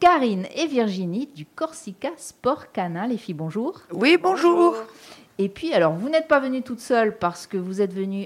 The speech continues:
Speaker 1: avec, présentez-les. Tiens, Virginie, présente-le. Alors, on le voit pas à l'écran parce qu'il s'est caché.
Speaker 3: Tigrou, qui est quelque part.
Speaker 1: Voilà. Qui est qui, Tigrou, hein ?
Speaker 3: Qui est un petit courtine de trois ans.
Speaker 1: Alors, tu sais, Virginie, si tu parlais, euh,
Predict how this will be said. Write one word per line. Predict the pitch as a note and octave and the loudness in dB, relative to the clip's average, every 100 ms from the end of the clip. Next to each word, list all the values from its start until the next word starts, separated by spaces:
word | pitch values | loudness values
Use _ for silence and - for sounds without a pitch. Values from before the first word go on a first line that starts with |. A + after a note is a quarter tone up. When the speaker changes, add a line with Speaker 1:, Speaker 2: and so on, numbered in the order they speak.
| - | -4
Speaker 1:
avec, | E3 E3 F#3 F3 - D#3 - _ | -4 2 2 2 -2 -18 -20 _
présentez-les. | G3+ F3+ F3 G#3+ D#4 F#4+ | -4 -2 0 0 -2 -4
Tiens, | G#3 | -4
Virginie, | F#3+ F#3+ G3+ G3+ | -2 -4 -4 -6
présente-le. | - F3 F#3 C4+ E4 - | -6 -6 -4 -4 -6 -4
Alors, | - F#3+ A3 | 2 2 4
on | |
le | C4 | 0
voit | C#4 C#4 | 2 2
pas | D4+ | 0
à | |
l'écran | C4+ C4+ C#4 | -2 -6 -6
parce | B3 - | -6 -10
qu'il | A3 | -14
s'est | A3 | -4
caché. | G3+ G3+ B3+ G#4 | -4 -2 -6 -6
Speaker 3:
Tigrou, | - A#3+ B3 D#4 - | -10 -8 -8 -10 -12
qui | G#3+ | -14
est | G3+ | -14
quelque | G#3+ F#3+ F#3 | -14 -14 -12
part. | E3+ B3+ - _ - | -12 -14 -18 _ -4
Speaker 1:
Voilà. | F3+ F3+ B3 - - | 0 2 2 -4 -10
Qui | C4+ | -10
est | |
qui, | - C4+ | -6 -6
Tigrou, | C#4 G#3 G3 A3+ | -4 -6 -2 -2
hein ? | E3 F3+ _ _ _ - | -2 -6 _ _ _ -14
Speaker 3:
Qui | G3 | -12
est | G3 | -12
un | |
petit | F#3 A#3 D4+ | -14 -18 -18
courtine | C4 - D4 C4 | -18 -16 -14 -12
de | |
trois | A#3+ - G#3+ F3 | -14 -12 -12 -12
ans. | E3 F3 C#3+ | -14 -12 0
Speaker 1:
Alors, | D#3+ E3 | 0 0
tu | - | -6
sais, | - D#4 | -10 -6
Virginie, | C#4 G#3+ F3+ A#3 | -4 -4 -4 -6
si | - | -10
tu | - F3 | -16 -18
parlais, | _ - D#4+ C#4+ A#3 G3+ E3+ | _ -4 -2 0 0 0 -2
euh, | D3+ C#3 | -2 -4